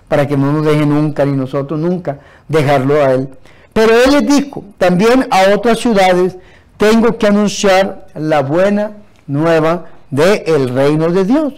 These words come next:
porque a esto he sido enviado". Vea qué bonito, el Señor Jesucristo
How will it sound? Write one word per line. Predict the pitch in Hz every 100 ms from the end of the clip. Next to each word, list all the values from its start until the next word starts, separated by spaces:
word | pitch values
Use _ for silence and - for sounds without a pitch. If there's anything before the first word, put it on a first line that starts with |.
| - - _ -
porque | 254 247 254
a | 233 214 226
esto | 220 - 185 190 -
he | 156
sido | 143 - 233 240 233 233 - - - -
enviado". | 170 180 185 170 135 127 120 117
Vea | 147 156
qué | - 180 180 - _
bonito, | 160 156 143 143
el | 139
Señor | 143 143 170 220 208
Jesucristo | 196 190 143 151 151 143 147 143